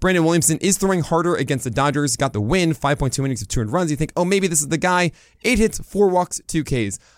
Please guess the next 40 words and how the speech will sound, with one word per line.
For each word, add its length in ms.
I 140
need 140
to 100
see 260
better 380
command 400
on 80
that 140
fastball 280
and 80
cutter. 260
Yes, 240
he's 120
a 60
ninety-four 420
mile 140
per 120
hour 180
guy, 200
not 260
ninety-two 540
anymore. 280
That's 200
great. 400
But 140
if 100
you're 140
not 180
locating 460
in 60
those 180
two 140
pitches, 400
I 80
can't 180
really 140
call 200
you 120
Wade 180
Miley. 380